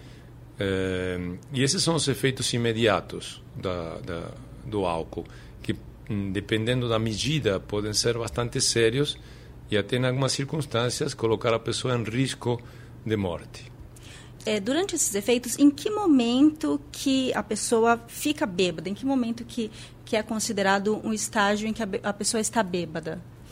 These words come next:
Speaker 1: Então, aí, é, isso é difícil, cada pessoa tem um limiar, né? Por isso que tem pessoa que tem mais ou menos tolerância à bebida.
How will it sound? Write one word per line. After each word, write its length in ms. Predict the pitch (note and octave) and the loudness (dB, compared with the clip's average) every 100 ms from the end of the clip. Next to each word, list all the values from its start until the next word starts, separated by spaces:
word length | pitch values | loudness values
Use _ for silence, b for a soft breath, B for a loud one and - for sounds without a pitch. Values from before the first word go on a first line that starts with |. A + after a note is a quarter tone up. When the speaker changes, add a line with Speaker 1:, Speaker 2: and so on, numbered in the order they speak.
| B B - | B B -6
Speaker 1:
Então, 320 | - C#3+ B2+ | 0 6 8
aí, 300 | G2 A#2 D3+ F#3 | 8 8 6 6
é, 460 | C3 A#2+ G#2+ G#2 - - B B - - | 6 8 6 4 0 -8 B B -14 -4
isso 300 | A#2 - B2+ | 0 4 6
é 100 | C3 | 6
difícil, 560 | B2 B2+ D#3+ D3+ - | 2 0 4 4 4
cada 240 | G#2+ B2 B2 | 4 4 4
pessoa 400 | B2+ A#2 B2 B2 | 2 2 4 4
tem 240 | B2 C3 | 4 2
um 180 | B2 A#2+ | 2 2
limiar, 720 | A#2+ C#3 C#3 C3 A2 E2+ - - - - - | 2 4 6 6 6 2 -4 -16 -18 -20 -12
né? 240 | F#2 G2 B2 | -6 -4 -4
Por 120 | - | -2
isso 160 | G#2 A#2 | -2 -2
que 100 | G#2+ | -4
tem 180 | B2 A2+ | -4 -4
pessoa 260 | - A#2+ | -2 -2
que 60 | A#2 | -2
tem 100 | A#2 | -2
mais 340 | A2 A2+ C3 | 2 2 2
ou 60 | A#2+ | 0
menos 300 | A#2 B2 A#2+ | 0 -2 -2
tolerância 680 | - A#2 A#2 B2+ C3 - A2 | 0 2 4 4 2 2 2
à 60 | |
bebida. 460 | G#2 G#2 G2 - | 0 0 -2 -4